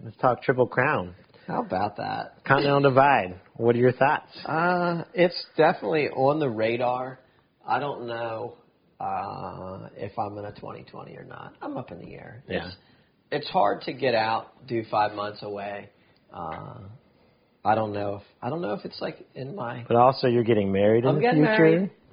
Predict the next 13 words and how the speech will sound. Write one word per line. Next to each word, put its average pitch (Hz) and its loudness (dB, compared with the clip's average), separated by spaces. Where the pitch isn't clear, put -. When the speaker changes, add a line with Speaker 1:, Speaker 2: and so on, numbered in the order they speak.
Speaker 2:
which 139 2
is 131 2
definitely, 120 0
that's 135 4
my 131 2
twenty 127 -2
nineteen 117 -6
Speaker 1:
<laughs> 208 4
Speaker 2:
greatest, - 4
already 165 4
greatest 123 -2
hit, 117 -2
uh, 117 2